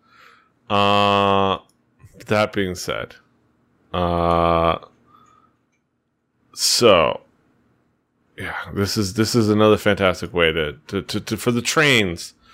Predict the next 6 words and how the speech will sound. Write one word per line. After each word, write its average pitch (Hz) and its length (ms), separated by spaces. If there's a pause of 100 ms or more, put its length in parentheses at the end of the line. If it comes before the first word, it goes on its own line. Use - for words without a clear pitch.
(180)
Fun, 139 560 (240)
exciting, 110 720 (280)
weird, 98 540
and 95 120
crazy. 87 560 (220)
Uh, 87 500